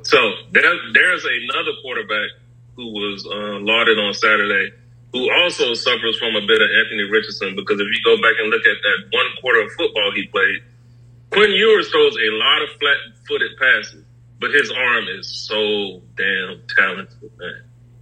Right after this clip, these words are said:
Speaker 2: Like, super talented. Like, they, I think he, uh, Worthy dropped two, uh, well, let me take that back. Worthy dropped one pass that should, that was on the money. He threw that one flat-footed. Like, he, he doesn't step into these throws.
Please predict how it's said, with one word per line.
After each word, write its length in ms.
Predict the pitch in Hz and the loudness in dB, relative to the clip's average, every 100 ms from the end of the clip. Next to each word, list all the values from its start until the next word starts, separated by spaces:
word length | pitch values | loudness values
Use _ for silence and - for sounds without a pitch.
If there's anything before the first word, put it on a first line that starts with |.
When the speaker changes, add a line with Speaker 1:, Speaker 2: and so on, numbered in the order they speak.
| - - - | -20 -20 0
Speaker 2:
Like, 320 | - - - | 2 2 -2
super 480 | - - 135 117 104 | -6 -2 0 0 0
talented. 540 | - 110 101 87 - - - - - - | 2 0 0 -6 -14 -20 -20 -16 -16 -4
Like, 160 | - - - - - - - - - | 0 0 -2 -16 -20 -20 -20 -20 2
they, 120 | 208 - - | 2 4 0
I 100 | - | 2
think 160 | - - | 0 0
he, 320 | 156 139 131 | -6 -4 -4
uh, 560 | 135 131 117 113 107 104 | -2 0 2 0 -4 0
Worthy 320 | 143 151 131 | 2 2 0
dropped 420 | 110 101 101 - - | -4 -4 -4 -8 -12
two, 180 | 165 147 - | -12 -10 -6
uh, 120 | 135 135 | -2 0
well, 160 | 135 123 | 2 2
let 80 | 147 | 0
me 60 | |
take 120 | - | -2
that 100 | - | -4
back. 200 | - - | -4 -4
Worthy 300 | - 147 147 | 0 0 0
dropped 320 | 117 - - 104 | -4 -2 -4 -2
one 220 | 127 113 | -4 0
pass 340 | - - 104 101 | 2 2 0 -4
that 140 | 104 104 | -6 -4
should, 240 | - - | -6 -4
that 80 | 107 | -4
was 140 | 101 101 | -6 -8
on 120 | 104 | -6
the 60 | 101 | -6
money. 360 | 98 101 98 - - - - - | -4 -4 -6 -10 -20 -20 -14 -8
He 100 | 104 | -6
threw 200 | 120 104 | -2 0
that 200 | 107 110 | 2 0
one 100 | 107 | -6
flat-footed. 520 | - 104 - - - | -2 -2 -2 -4 -2
Like, 180 | 165 - | 0 0
he, 200 | 185 - - - - | 0 -8 -14 -20 -10
he 200 | - 190 | -4 0
doesn't 300 | - 262 160 | 4 4 2
step 260 | 147 160 151 | -2 0 0
into 220 | 147 143 | 0 -2
these 220 | 143 131 117 | -2 -4 -2
throws. 360 | - - 104 | 0 2 -2